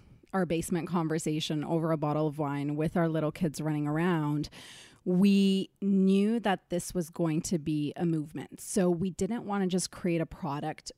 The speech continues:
We wanted to create this powerful mission all about powering the next generation of mindful leaders. So that was kind of the overall vision that fueled us. And then we said, "Okay, great. Then we know the product is affirmations. So what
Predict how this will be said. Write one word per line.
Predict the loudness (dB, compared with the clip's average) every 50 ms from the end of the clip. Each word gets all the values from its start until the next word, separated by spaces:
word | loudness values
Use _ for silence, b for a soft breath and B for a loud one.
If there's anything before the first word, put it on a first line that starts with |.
| _ -4
We | -2 0 2
wanted | 2 2 2 0 -2
to | -2 -4
create | -8 -8 -8 -4 -2 -2 -2 -2 -4 -4 -6 -6
this | -8 -8
powerful | -8 -6 -4 -2 0 0 -2 0 0 0
mission | 2 0 0 -2 -4 -4 -4 -4 -4 -6 -8 -10 _ _ _ -6
all | -2 0 0
about | 2 2 0 0
powering | -2 -2 -2 -2 -2 -2 -2 -2 -2
the | -2
next | -2 -4 -4 -6 -4
generation | -4 -2 -2 -2 -4 -4 -6 -6 -8
of | -8 -6
mindful | -8 -8 -8 -8 -8 -10 -10
leaders. | -10 -10 -12 -12 -10 -6
So | -2 0 0 0
that | 0 0 0 0 0 0 0
was | -2 -4 -4
kind | -4 -4 -2 -2
of | -4 -4 -4
the | -4 -4 -4 -4 -8 _ _ 2
overall | 4 6 8 8 8 6 4 2 4 6 6 6 6 6 4 4 2 0 -2 -4
vision | -6 -6 -4 0 2 2 2 2 0 -4 -4 -6 -6 -8 -10 _ -10
that | -8 -6 -4 -4 -2 -4 -6 -6 -10 _ -20 -20 -10
fueled | -4 -4 -4 -2 -4 -6
us. | -10 -10 -10 -12 -14 -16 B B B B B B B B B B
And | B 2 4
then | 4 4
we | 4 2
said, | 2 0 0 -2
"Okay, | -2 -4 -4 -4 -4 -4
great. | -2 -2 -4 -4 -4 -6 -4
Then | 0 2 2 4
we | 4 4
know | 4 2 2
the | 0 -2
product | -4 -8 -10 -8 -6 -6 -4 -4 -6 _ -6
is | -6 -4
affirmations. | -4 -6 -6 -8 -8 -8 -6 -6 -8 -8 -8 -10 -12 -14 -16 -12 -10
So | -8 -4 0 0 0 0 -2 -4 -6
what | -4 -2 -2 -2